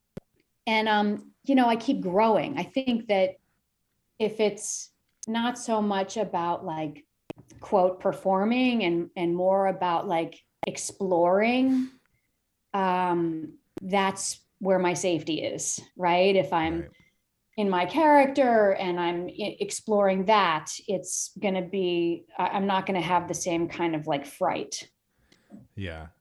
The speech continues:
Speaker 2: You know, it's, you're, you articulate it in such a great way,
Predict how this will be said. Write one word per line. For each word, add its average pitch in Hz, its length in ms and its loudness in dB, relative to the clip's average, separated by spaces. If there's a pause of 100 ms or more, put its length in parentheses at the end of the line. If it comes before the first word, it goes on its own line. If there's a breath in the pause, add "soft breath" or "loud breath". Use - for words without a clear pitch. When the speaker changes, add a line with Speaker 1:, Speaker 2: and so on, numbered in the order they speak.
(240 loud breath)
Speaker 2:
You 208 140 2
know, 311 160 4
it's, - 240 -4
you're, 220 300 2 (100)
you 196 380 2 (240)
articulate 170 560 4
it 143 100 4
in 143 60 -6
such - 280 0
a 170 80 4
great 139 300 0
way, 120 460 0